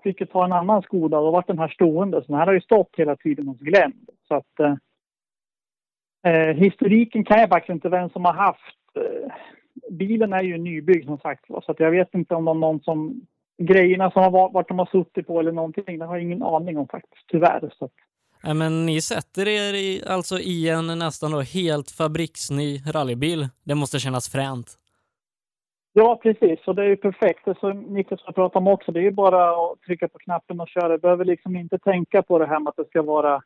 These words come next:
Speaker 1: det ska renoveras någon motor eller fjäderben eller, ja, växellåda eller någonting. Det är bara att köra nu, liksom, och bara nöta på, liksom. Så att, eh,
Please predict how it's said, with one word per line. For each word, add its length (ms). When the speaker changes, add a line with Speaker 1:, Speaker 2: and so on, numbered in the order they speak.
Speaker 1:
det 80
ska 140
renoveras 580
någon 120
motor 480
eller 160
fjäderben 880
eller, 280
ja, 220
växellåda 600
eller 60
någonting. 260
Det 80
är 20
bara 200
att 60
köra 420
nu, 200
liksom, 360
och 180
bara 280
nöta 360
på, 340
liksom. 340
Så 120
att, 200
eh, 140